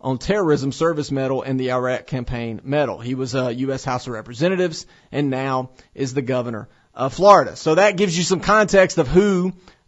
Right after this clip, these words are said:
Governor DeSantis is. Now we look at what he's been saying about the abortion issue. Florida Governor Ron DeSantis has a long pro-life track record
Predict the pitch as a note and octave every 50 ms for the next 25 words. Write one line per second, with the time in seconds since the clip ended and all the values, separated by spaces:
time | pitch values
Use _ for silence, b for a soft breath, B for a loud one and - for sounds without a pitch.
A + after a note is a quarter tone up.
0 | - B2+ E3+ F3+ F3 F3+ F3 D#3 D#3 - - F#3 F3 - C#3 C#3 - - - A3+
1 | A3+ F#3+ E3 E3 E3+ D3 D#3+ F3 G3 A3 A3+ A3 G3+ F3+ E3 D#3+ E3 E3 E3 E3
2 | D#3+ D#3 D3 D#3+ E3+ F3 C3 D3+ E3+ C#3+ - - D#3 D3+ D3 D3+ D3 C#3 C3+ C3
3 | C3 C3 A#2+ - C#3+ C#3 C#3+ C#3 B2 C3 C3 B2+ B2 - - B2+ B2 - - F3
4 | G3+ - - C#3+ B2 G#2+ - - D#3+ F#3 F#3+ F#3+ E3+ C#3 F#3 F#3 F#3 F3+ F3 E3
5 | E3+ F3 F3+ D#3+ D#3+ - - F3+ F#3 G3 F3+ E3+ D3 D3 F3 D3 D3 D3+ D3+ D#3+
6 | F#3+ A3+ A#3+ G3+ - F3 D#3 C#3+ C#3 C3 C3+ - - D3+ D#3 E3 D#3+ - D3 C3
7 | B2 - - B2+ D#3